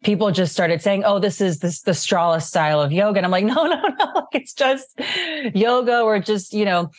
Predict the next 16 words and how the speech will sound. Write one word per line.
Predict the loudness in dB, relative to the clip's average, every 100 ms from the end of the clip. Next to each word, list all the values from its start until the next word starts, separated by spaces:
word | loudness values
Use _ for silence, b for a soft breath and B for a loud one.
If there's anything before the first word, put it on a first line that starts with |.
| B _ -2
doing | 0 2
it | 2
in | 2
a |
way | 2 2 2 2
where | 2 2
it's | 0 -4
more | -2 0 0
intuitive, | 0 0 2 2 2
it's | 0 -4
connected, | -4 0 0 0 0 0
all | 2 0
of | 0
these | -4 -2
things." | 0 2 2 0 -2 -2
And, | 0 2 0